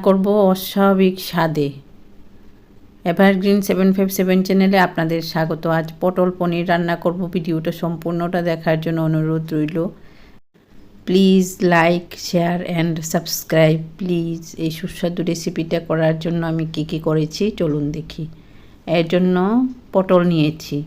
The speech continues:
পটলগুলি খোসা ছাড়িয়ে কেটেছি, টমেটো নিয়েছি, আলু কেটেছি, পটলগুলি সুন্দর করে কেটে নিয়েছি গোল গোল করে,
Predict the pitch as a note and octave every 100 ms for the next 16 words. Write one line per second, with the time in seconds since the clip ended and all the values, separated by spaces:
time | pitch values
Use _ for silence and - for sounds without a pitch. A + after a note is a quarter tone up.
0 | - - - - - - F3+ F#3 F3+ F#3+
1 | F#3+ F#3 G3 F#3+ G3 F#3+ F#3 F#3+ F#3+ F#3
2 | F#3+ - F#3+ F#3+ F3+ E3+ E3+ F3+ E3+ E3
3 | D#3+ - D3+ D#3 - - - - - E3
4 | F3+ F3+ F#3 F3+ F3 - G3 F#3+ F3+ F3+
5 | E3+ F3+ F3+ F3+ E3+ E3 E3 E3+ E3+ E3+
6 | E3+ D#3 D#3 D#3 D#3 D#3+ D#3 D#3+ D3+ D3+
7 | D3